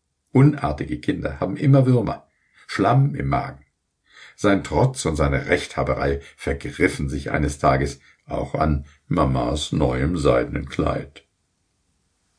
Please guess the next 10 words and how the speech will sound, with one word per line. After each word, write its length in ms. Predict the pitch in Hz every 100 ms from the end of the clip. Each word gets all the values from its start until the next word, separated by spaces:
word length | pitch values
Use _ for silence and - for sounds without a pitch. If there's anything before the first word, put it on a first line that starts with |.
| _ _ _ _ - -
„Stoß 640 | - - - 117 127 -
nicht 540 | 127 120 135 - - -
an 240 | 120 120
den 320 | 123 127 131
Kaffeetisch, 1040 | - 135 131 - - - - - 90 - -
mein 260 | 87 82
Zuckerlämmchen“, 920 | - - - 95 92 95 - 92 - _
hatte 220 | - -
sie 120 | 71
gesagt. 440 | 64 62 64 -